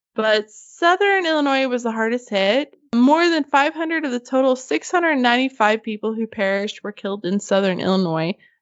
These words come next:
including two hundred thirty-four in Murfreesboro and a hundred twenty-seven in West Frankfort. We have a Murfreesboro in Arkansas. Oh. Okay. Um, I also thought it was interesting. When I think of tornadoes, I think of the U S, and I don't think of the rest of the world.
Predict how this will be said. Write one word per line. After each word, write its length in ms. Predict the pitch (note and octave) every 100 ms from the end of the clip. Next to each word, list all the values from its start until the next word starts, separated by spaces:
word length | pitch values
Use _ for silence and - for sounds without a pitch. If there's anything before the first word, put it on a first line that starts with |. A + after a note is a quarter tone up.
| -
including 400 | G#3+ A3+ A3+ A3+
two 260 | - D4+
hundred 320 | E4+ E4 C#4+ C4+
thirty-four 600 | A#3 A#3+ A#3 G#3 G3+ G3
in 340 | G3+ G#3+ G3 -
Murfreesboro 920 | G#3 E4+ F4 C4 - G3 F#3 F#3+ F#3+ _ _ _ _ _
and 560 | - G#3 G3+ G3+ G#3 G#3 -
a 100 | A3
hundred 300 | B3+ E4 E4+
twenty-seven 760 | - B3 B3 B3 - F#3+ G3
in 280 | F#3+ G3 F#3+
West 380 | F#3 G3 - -
Frankfort. 520 | F3+ F#3 - - - G#3+ _ _ _ _
We 100 | E4
have 120 | F4+
a 60 | C4+
Murfreesboro 720 | G3+ G3 - G#3 - A3+ C#4
in 60 | D4+
Arkansas. 420 | E4 C4 A#3+ A3+ - _ _
Oh. 640 | F4 F4 E4+ E4 D#4+ D#4 C#4 - - - A3
Okay. 200 | F#3 - - - E4
Um, 520 | C4+ C4 C4 B3 A3 -
I 120 | D4
also 240 | F4+ C#5 D5 C5
thought 100 | G#4
it 40 |
was 140 | D#4+ C4
interesting. 640 | C#4+ D#4+ E4 - E4 B3+
When 100 | B3
I 80 | D4+
think 240 | E4 A#4+ A4+
of 60 |
tornadoes, 440 | F4 E4 F4 F4+ C4+
I 120 | C4
think 220 | C#4+ C#4
of 80 | B3
the 80 | A3+
U 260 | A3 G3+
S, 380 | C4+ B3 G#3 -
and 100 | A3
I 60 | A3
don't 240 | A#3+ A3+
think 240 | A3 A3+
of 120 | A#3 A#3
the 100 | A3
rest 240 | A#3 -
of 40 |
the 80 | C4
world. 420 | C4 C#4 D4 C#4